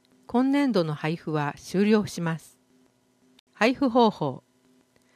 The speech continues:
健康福祉課にある申込書に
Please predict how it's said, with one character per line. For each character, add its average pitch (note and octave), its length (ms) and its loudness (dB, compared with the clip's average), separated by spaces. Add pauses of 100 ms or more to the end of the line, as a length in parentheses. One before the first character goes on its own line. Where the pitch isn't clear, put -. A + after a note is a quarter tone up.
(180)
健 B3+ 300 0
康 C4+ 180 6
福 - 220 -8
祉 - 140 -14
課 B3 160 2
に A#3+ 140 2
あ A#3 120 4
る D#3+ 300 -2
申 F#3 140 2
込 G3 360 0
書 F#3+ 200 0
に F3+ 220 -2